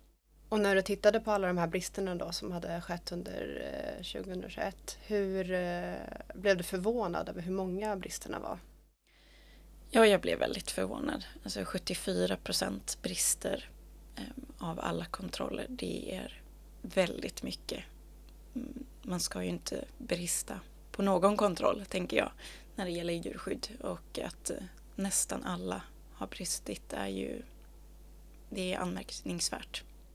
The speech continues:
Speaker 1: Men nu har vi gjort den här polisanmälan då. Vad hoppas vi att, eh, den ska leda till?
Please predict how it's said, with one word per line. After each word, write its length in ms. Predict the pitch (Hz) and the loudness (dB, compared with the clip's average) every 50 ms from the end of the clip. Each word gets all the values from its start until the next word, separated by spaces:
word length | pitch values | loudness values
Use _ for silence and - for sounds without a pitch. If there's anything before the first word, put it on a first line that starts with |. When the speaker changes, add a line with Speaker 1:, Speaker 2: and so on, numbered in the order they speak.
| - - | -20 -8
Speaker 1:
Men 260 | - 220 220 226 233 233 | -2 2 4 6 8 8
nu 140 | 233 240 | 8 8
har 80 | 240 226 | 8 6
vi 100 | 226 226 | 6 6
gjort 300 | 220 220 214 - - - | 6 4 2 0 -2 0
den 140 | 208 196 180 | 2 2 4
här 240 | 175 165 165 170 170 | 4 4 4 4 4
polisanmälan 880 | - 196 196 185 175 - 190 185 190 196 202 214 202 185 180 170 175 | 2 0 0 2 2 2 0 0 2 2 4 4 4 4 4 2 2
då. 140 | - - - | 0 -2 -2
Vad 460 | 190 190 202 196 196 196 196 196 185 | 0 4 6 6 8 8 6 4 2
hoppas 500 | 170 202 - - - 190 180 - - - | 0 -6 -8 -4 -4 -2 0 0 0 0
vi 200 | 190 190 185 190 | 0 0 2 2
att, 400 | 185 170 - - - - - - | 0 0 -2 -8 -8 -8 -4 -2
eh, 300 | 190 190 190 190 185 190 | 0 0 2 2 2 0
den 260 | 185 180 196 208 214 | 0 0 0 -2 -2
ska 160 | - - 202 - | -2 -4 -4 -2
leda 320 | - - - - - - | -2 -2 -4 -2 -4 -6
till? 320 | - - - - - 190 | -6 -6 -6 -6 -6 -8